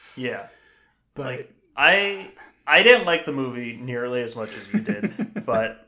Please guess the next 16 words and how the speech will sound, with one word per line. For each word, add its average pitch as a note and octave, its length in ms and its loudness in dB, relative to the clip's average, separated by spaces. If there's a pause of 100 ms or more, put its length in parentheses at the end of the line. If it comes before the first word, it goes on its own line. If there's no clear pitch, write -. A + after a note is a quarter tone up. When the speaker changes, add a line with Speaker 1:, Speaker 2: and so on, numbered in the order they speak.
(120)
Speaker 1:
like, C3 300 -4
looking F#3+ 360 2
at A3+ 200 6
it F#3 260 2
from E3 260 0
the D3 80 0
perspective C3+ 680 0
of A#2+ 160 -6
a A2 80 -4
filmmaker, C#3 840 -6 (300)
it's E3+ 240 4
a E3 280 6
extremely, C#3 1400 -4 (240)
very C#3+ 680 4
well-made A#2+ 640 2
movie. G#2+ 360 -12